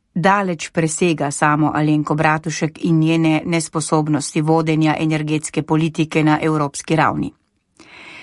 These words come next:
Žalostna je slika današnje Slovenije. Naj bom čim bolj jasen. Slovenija je preslikava povprečnega prevaranta in spletkarja.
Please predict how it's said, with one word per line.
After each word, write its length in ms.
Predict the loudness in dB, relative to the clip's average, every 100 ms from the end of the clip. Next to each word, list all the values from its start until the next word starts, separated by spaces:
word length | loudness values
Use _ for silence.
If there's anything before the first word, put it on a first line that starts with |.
| -12 -2
Žalostna 680 | 2 4 2 -2 -4 0
je 180 | 2 2
slika 400 | -2 -4 -2 -2
današnje 500 | 2 2 2 -2 -4
Slovenije. 640 | -2 0 0 0 -2 -8 -14 _ _ _ -20 -12 0
Naj 180 | 2
bom 240 | 4 2 0
čim 200 | 0 0
bolj 180 | 2 0
jasen. 400 | 0 -2 -6 -10 -12 _ _ _ _ -20 -10
Slovenija 520 | 0 2 4 4 2
je 180 | 0 -4
preslikava 720 | -4 -4 -4 0 2 2 2
povprečnega 880 | 0 0 0 -2 -2 -2 -2 0 0
prevaranta 760 | 0 0 2 2 2 0 0 -2
in 140 | 0 -2
spletkarja. 840 | -2 -4 -4 0 0 2 0 -6